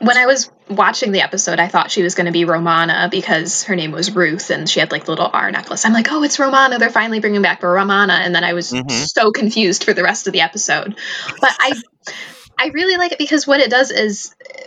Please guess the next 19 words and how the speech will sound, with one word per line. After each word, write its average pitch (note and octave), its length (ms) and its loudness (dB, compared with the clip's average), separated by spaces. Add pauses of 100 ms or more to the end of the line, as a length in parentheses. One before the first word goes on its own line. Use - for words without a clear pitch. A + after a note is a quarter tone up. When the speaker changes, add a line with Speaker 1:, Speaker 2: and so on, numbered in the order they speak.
(160)
Speaker 1:
like G3+ 400 0 (120)
the G#3+ 160 -2
show G3+ 220 2
needs F3+ 400 -2
to, F#3 120 4
to F3+ 80 0
be F3 140 2
able E3+ 180 0
to F3 280 4
continue F3+ 480 0
on E3+ 340 0
for E3 260 2
however E3+ 340 2
many D3+ 160 0
Speaker 2:
Mm-hmm. F3 60 -2
Speaker 1:
more E3+ 160 2
years, G3+ 500 2
is G3 220 0
it F#3 180 -2